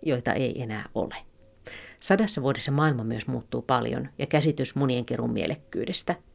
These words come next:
mutta munamuseon arvo, se säilyy ja itse asiassa kasvaa. Tämän jakson lintulegendana on Ragnar Kryger. Juttelemme hänestä kirpeänä pakkaspäivänä dosentti Torsten Schäberin kanssa,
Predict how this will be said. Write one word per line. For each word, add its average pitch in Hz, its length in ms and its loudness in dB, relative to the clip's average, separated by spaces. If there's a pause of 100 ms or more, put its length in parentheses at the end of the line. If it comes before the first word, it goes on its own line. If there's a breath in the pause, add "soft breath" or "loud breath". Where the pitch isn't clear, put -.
(120 soft breath)
mutta 156 220 0
munamuseon 127 680 0
arvo, 113 440 -2 (300 soft breath)
se 165 140 6
säilyy 139 600 4
ja 139 180 -2
itse 117 340 -4
asiassa - 380 -6
kasvaa. - 640 -6 (960 loud breath)
Tämän 190 220 6
jakson 135 440 2
lintulegendana 120 880 0
on 123 140 -4
Ragnar 143 520 4
Kryger. 131 520 2 (420 loud breath)
Juttelemme 151 380 6
hänestä 135 320 2
kirpeänä 131 480 2
pakkaspäivänä 120 840 -2
dosentti 131 320 -4
Torsten 131 400 0
Schäberin 117 480 -2
kanssa, - 420 -2